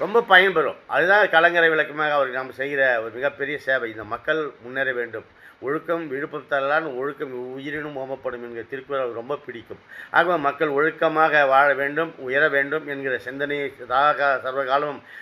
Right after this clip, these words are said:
நினைத்திருந்து ஆன்மீக பணியையும் அன்னை தமிழ் பணியையும் அறப்பணியும் செய்து வந்த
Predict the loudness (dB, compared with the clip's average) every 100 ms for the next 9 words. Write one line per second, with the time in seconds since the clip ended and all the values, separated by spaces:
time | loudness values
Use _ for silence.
0 | -10 -6 -4 -4 -4 -2 2 4 4 0
1 | -4 -4 -6 -6 -6 -4 -4 -6 -6 -6
2 | -6 -8 -8 -8 -8 -10 -16 _ -20 -20
3 | _ 2 6 6 4 0 0 -4 -4 0
4 | -2 -2